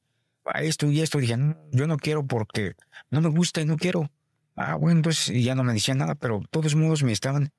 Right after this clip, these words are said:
también en todos lados me salían invitaciones para eso. Cuando yo tenía, tenía a mi papá, me decía, "Tú nomás a tus amigos, nomás, ¿cómo estás? Todo, pero no te juntes con ellos, los de la calle".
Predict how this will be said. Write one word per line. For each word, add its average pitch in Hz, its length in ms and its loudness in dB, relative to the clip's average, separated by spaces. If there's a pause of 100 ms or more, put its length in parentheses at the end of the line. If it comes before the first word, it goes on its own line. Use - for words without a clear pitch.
(100)
también 127 300 0
en 117 40 0
todos 190 180 2
lados 190 240 2
me 143 60 2
salían 139 340 0
invitaciones 117 500 0
para 104 200 -2
eso. - 160 -4 (320)
Cuando 110 160 0
yo 131 80 -2
tenía, 123 240 0
tenía 110 360 0
a - 20 -2
mi 131 100 0
papá, 113 300 -4
me 139 100 0
decía, 117 320 -2 (160)
"Tú - 100 -4
nomás 160 280 0
a 139 40 -2
tus - 160 -4
amigos, 139 280 0
nomás, 139 320 0 (200)
¿cómo 151 220 2
estás? 139 320 -2
Todo, 135 220 -2
pero 101 180 0
no 123 140 0
te 117 80 -6
juntes 131 180 0
con 143 160 -2
ellos, 147 240 -2 (180)
los 95 140 2
de 98 80 2
la 113 120 -2
calle". 165 360 -2